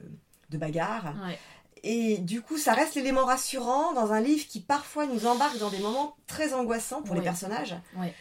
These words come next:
Speaker 1: Et, euh, et voilà, et, et, et, et un peu comme les personnages, on s'accroche à lui en se disant : « Non, mais s'il est là,
Speaker 2: Oui,
Speaker 1: et
Speaker 2: c'est
Speaker 1: si
Speaker 2: bon.
Speaker 1: l'autre est là, c'est bon, ils vont y
Speaker 2: Ça
Speaker 1: arriver. »
Speaker 2: va aller, ouais, ouais. Oui, oui, parce qu'il y a des moments où on peut perdre espoir. Enfin,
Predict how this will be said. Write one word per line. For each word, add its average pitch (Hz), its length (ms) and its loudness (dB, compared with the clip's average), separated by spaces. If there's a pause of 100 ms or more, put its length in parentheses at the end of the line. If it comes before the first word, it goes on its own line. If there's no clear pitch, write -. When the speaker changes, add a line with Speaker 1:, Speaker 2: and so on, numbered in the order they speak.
(260)
Speaker 1:
Et, 226 320 0
euh, 185 120 0
et 185 60 -2
voilà, 180 260 0
et, 165 80 -4
et, 190 300 -8
et, 170 680 -6 (100)
et 220 60 6
un 240 60 6
peu 339 120 -4
comme 302 140 0
les 247 100 4
personnages, 247 560 2
on 220 60 2
s'accroche 302 420 4
à 262 80 4
lui 285 120 0
en 320 40 2
se 254 60 0
disant : « 220 140 0
Non, 240 120 -2
mais 190 100 0
s'il 294 220 -2
est 254 80 0
là, 226 340 2
Speaker 2:
Oui, 226 140 -2
Speaker 1:
et 254 100 -2
Speaker 2:
c'est 262 120 4
Speaker 1:
si 247 80 6
Speaker 2:
bon. 262 60 8
Speaker 1:
l'autre 262 200 2
est 254 80 8
là, 247 240 4 (220)
c'est - 180 -2
bon, 247 160 4
ils 294 100 2
vont 240 120 0
y - 20 4
Speaker 2:
Ça 247 120 8
Speaker 1:
arriver. » 220 140 4
Speaker 2:
va 220 60 6
aller, 220 220 2 (120)
ouais, 220 240 4
ouais. 214 160 2 (300)
Oui, 226 320 -2
oui, 320 100 0
parce 302 140 -6
qu'il - 100 2
y 240 60 6
a - 20 2
des 247 80 4
moments 254 320 2
où 226 80 2
on 202 240 -2
peut 202 160 -4
perdre 226 300 2
espoir. 285 380 2
Enfin, - 180 -8